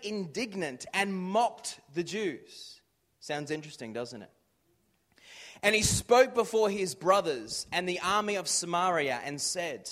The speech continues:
so this is the actual guy who was against the Jews. Not only did he hear about it, but then he said to all of his people and his army, and he started to rally them against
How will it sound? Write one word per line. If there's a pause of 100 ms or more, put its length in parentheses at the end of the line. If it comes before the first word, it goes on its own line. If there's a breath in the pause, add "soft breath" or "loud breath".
(140)
so
this
is
the
actual
guy
who
was
against
the
Jews. (260 soft breath)
Not
only
did
he
hear
about
it, (360 loud breath)
but
then
he
said
to
all
of
his
people
and
his
army,
and
he
started
to
rally
them
against